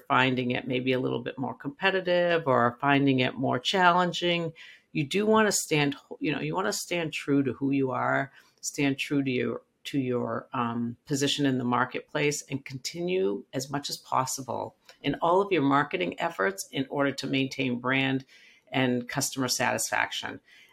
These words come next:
And I always look at, <clears throat> you know, you, you have prospects and then you have customers.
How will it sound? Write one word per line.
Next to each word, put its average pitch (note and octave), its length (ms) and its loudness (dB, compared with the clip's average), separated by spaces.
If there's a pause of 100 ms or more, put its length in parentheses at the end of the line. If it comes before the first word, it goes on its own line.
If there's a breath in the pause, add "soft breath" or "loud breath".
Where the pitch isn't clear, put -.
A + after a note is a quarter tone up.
And D#3+ 260 6
I E3+ 120 8
always G3+ 220 8
look F#3+ 140 2
at, D3 280 8
<clears throat> - 40 -6
you E3+ 520 4
know, D#3+ 80 6
you, D#3+ 280 2
you G3 120 6
have A3 180 6
prospects F3 580 4
and C#3+ 140 2
then C#3+ 80 4
you C3 80 4
have - 140 0
customers. - 640 -6